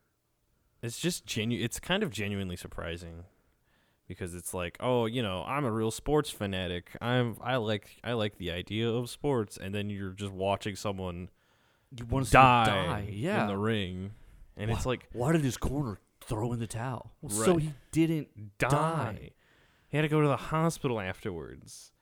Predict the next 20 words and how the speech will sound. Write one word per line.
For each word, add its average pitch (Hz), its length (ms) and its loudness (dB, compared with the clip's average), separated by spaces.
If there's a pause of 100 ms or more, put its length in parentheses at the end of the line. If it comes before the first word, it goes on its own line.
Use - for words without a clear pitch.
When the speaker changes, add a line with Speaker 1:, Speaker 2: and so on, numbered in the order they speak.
(240)
Speaker 1:
His 127 280 -4
eardrum 156 560 4
exploded 147 880 4
<laughs> - 40 -2
out 135 120 4
of 131 100 0
his 123 120 0
head. 127 520 -2 (1160)
Speaker 2:
And 110 100 -6
apparently 123 380 0
you 117 120 -6
gotta 110 160 -6
ask 110 240 -8
a - 40 -20
question, 139 500 -4
like, 143 180 -6
you 117 100 -2
don't 110 180 -2
know? 165 320 0
Speaker 1:
Right. 101 520 -2